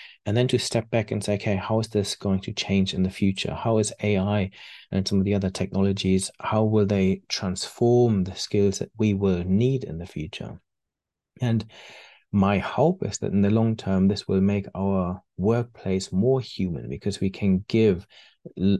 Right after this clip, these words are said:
a lot of the repetitive, the, and, and other work to machines and actually focus on the higher level, higher level, really the, the work where humans excel at,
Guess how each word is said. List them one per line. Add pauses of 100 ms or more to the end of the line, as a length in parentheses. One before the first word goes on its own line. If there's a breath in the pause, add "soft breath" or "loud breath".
a
lot
of
the
repetitive,
the, (680)
and,
and
other
work
to
machines
and
actually
focus
on
the
higher
level, (280)
higher
level, (400 loud breath)
really (1300 soft breath)
the,
the
work
where
humans
excel
at,